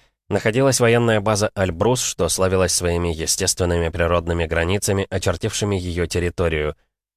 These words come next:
Почти две тысячи квадратных километров плоскогорья посреди слабонаселённой местности,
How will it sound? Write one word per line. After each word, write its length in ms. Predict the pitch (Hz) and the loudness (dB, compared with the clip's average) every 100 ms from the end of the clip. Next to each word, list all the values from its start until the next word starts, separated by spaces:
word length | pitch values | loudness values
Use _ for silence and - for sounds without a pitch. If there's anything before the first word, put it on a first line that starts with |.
| _ | _
Почти 340 | 110 - - 123 | -2 0 0 2
две 160 | 123 | 2
тысячи 360 | 123 135 135 127 | 2 0 0 -2
квадратных 580 | 120 117 117 - 110 - | 0 2 2 2 -2 0
километров 560 | 110 101 104 98 90 | 2 4 2 0 -2
плоскогорья 680 | - 92 - 90 87 113 113 | 0 0 0 -2 0 0 0
посреди 460 | - 101 95 90 98 | 0 -2 0 0 -2
слабонаселённой 800 | - 87 85 82 90 90 87 82 | 0 0 0 0 0 0 0 0
местности, 560 | 95 107 107 101 110 | 0 -2 -2 -2 -6